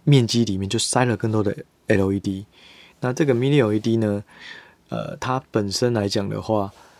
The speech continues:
它，呃，是适用于，呃，电视荧幕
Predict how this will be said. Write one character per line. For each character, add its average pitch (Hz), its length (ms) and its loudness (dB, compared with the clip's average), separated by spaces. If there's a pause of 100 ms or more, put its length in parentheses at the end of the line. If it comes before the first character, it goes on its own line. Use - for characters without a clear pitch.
(180)
它， 107 520 -2
呃， 117 140 -2
是 123 140 -2
适 123 260 2
用 113 260 4
于， 95 220 -4 (520)
呃， 107 160 -2
电 135 240 4
视 113 240 4
荧 98 120 0
幕 98 320 -2